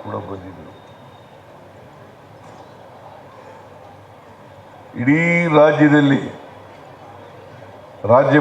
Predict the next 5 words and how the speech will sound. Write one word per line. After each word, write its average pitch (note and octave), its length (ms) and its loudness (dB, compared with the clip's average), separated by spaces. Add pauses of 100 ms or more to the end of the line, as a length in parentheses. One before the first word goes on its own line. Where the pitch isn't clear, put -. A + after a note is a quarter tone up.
ಮಟ್ಟದಲ್ಲಿ, C3 460 2 (200)
ಜಿಲ್ಲಾ B2 200 4 (140)
ಮಟ್ಟದಲ್ಲಿ, A#2 480 2 (220)
ತಾಲೂಕು B2+ 500 4
ಮಟ್ಟದಲ್ಲಿ G#2+ 500 2